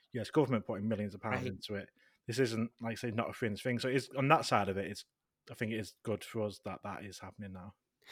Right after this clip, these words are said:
Speaker 2: Absolutely. You know, I, I had so many friends – or I should say, like, <laughs> former friends, reach out to me when that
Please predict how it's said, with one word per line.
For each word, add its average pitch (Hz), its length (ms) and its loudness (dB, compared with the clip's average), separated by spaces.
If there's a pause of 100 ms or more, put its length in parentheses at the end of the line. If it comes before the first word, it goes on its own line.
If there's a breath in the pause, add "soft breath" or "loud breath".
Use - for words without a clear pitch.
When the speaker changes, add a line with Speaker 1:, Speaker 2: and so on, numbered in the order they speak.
(260 loud breath)
Speaker 2:
Absolutely. 127 840 2
You 147 120 8
know, 139 160 10
I, 139 460 8 (300 loud breath)
I 139 80 2
had 170 140 6
so - 240 6
many 202 200 6
friends – 127 880 2 (340)
or 143 120 8
I 139 40 10
should 135 200 0
say, 131 260 6
like, 120 200 0
<laughs> - 120 2
former 143 320 10
friends, 113 580 6 (360 loud breath)
reach 151 340 8
out 135 220 6
to 147 140 4
me 120 300 4
when 123 260 4
that 113 300 -2